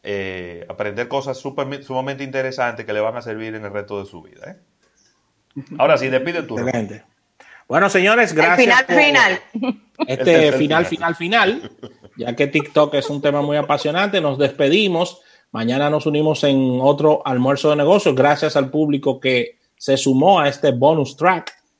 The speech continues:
Speaker 2: luego de la conversación de
Speaker 1: El after
Speaker 2: radio.
Speaker 1: party.
Speaker 2: Y recordando que
Speaker 3: Exacto.
Speaker 2: todo esto queda grabado íntegro en nuestro canal de YouTube. Así que nos vemos mañana en otro almuerzo de negocios. Gracias a Erika Valenzuela por el esfuerzo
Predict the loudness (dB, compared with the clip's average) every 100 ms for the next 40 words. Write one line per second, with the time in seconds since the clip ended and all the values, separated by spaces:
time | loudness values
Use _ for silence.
0 | _ 0 4 6 6 2 0 0 0 0
1 | -2 -2 0 0 2 4 4 2 2 0
2 | -2 -6 -16 _ _ _ _ _ -2 2
3 | 2 2 2 2 2 0 0 2 2 4
4 | 2 2 -2 -4 -2 0 4 2 0 -10
5 | 0 2 2 2 4 4 0 -4 _ -4
6 | -4 -2 -2 2 0 0 -4 -2 -2 -2
7 | -6 -4 -4 -2 0 0 -2 -8 -12 -10
8 | -6 -4 -2 -2 -4 -6 -6 -4 -4 -8
9 | -12 _ _ _ -6 -2 0 0 -2 -2
10 | -4 -4 -2 -2 -2 -2 -4 -4 -4 -4
11 | -4 -4 -4 -4 -4 -2 -6 -4 -2 -2
12 | -2 -4 -6 -4 -2 -2 -2 -8